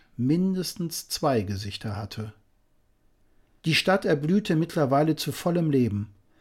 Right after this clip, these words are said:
Seine Gedanken kreisten immer wieder um den kleinen Mann, um sie und ihr für ihn perfektes, nie vergessenes Gesicht und um den Ausweg,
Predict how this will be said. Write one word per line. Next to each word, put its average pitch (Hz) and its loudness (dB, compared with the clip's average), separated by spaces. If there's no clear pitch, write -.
Seine 175 4
Gedanken 180 0
kreisten 180 -2
immer 185 2
wieder 165 0
um 156 2
den 151 2
kleinen 139 0
Mann, 98 -2
um 127 0
sie 131 -2
und 156 2
ihr 180 2
für 196 -4
ihn 180 0
perfektes, 190 -4
nie 196 6
vergessenes 160 0
Gesicht 127 -4
und 151 2
um 156 4
den 147 2
Ausweg, 156 0